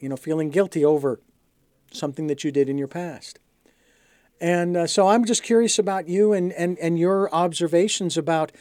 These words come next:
the various facets of who we are. I mean, we were created with all of these various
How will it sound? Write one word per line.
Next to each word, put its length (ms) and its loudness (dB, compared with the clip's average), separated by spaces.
the 80 0
various 400 6
facets 560 -2
of 100 -4
who 160 -2
we 220 0
are. 120 2
I 80 -2
mean, 220 0
we 140 2
were 180 0
created 880 4
with 320 0
all 300 6
of 140 4
these 220 0
various 440 0